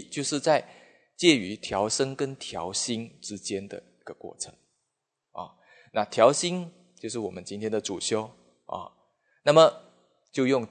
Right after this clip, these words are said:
调心来助禅，啊，住在那个禅修里面，啊。然后要出禅的时候呢，就要倒过来了，啊。调心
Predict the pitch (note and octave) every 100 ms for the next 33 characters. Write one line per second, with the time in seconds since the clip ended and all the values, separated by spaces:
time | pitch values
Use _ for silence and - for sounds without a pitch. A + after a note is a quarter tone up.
0 | - - F#2+ G#2 A#2 C3 A#2+ F2+ F2+ B2+
1 | G2+ - C2+ - _ _ _ _ _ _
2 | - F2 - B2 A#2 G#2 G#2 G2+ F2+ _
3 | _ _ - F#2+ - A2 F2 E2+ E2 _
4 | _ _ - G#2 - - - - _ -
5 | G#2 B2+ C3 C#3+ - A3 A3+ A3+ - A#2
6 | C#3 B2 A#2 D3 C3 C3 C3+ _ _ _
7 | _ _ _ _ _ _ - A2 A#2 A2+
8 | G#2+ D#2+ D#2+ - _ _ _ _ _ _
9 | _ _ G2 E2+ - _ _ _ _ _
10 | _ _ _ _ _ _ _ _ _ _
11 | _ - G#2+ A2 A#2+ C#3+ D3 D3+